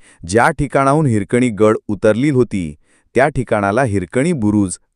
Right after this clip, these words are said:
असे नाव देण्यात आले. शिकवण. ही कथा आपल्याला शिकवते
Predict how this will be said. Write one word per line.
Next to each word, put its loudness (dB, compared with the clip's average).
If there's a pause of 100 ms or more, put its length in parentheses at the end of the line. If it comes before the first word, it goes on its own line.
असे -2
नाव 0
देण्यात -4
आले. -6 (840)
शिकवण. -6 (840)
ही 0
कथा 0
आपल्याला 2
शिकवते 0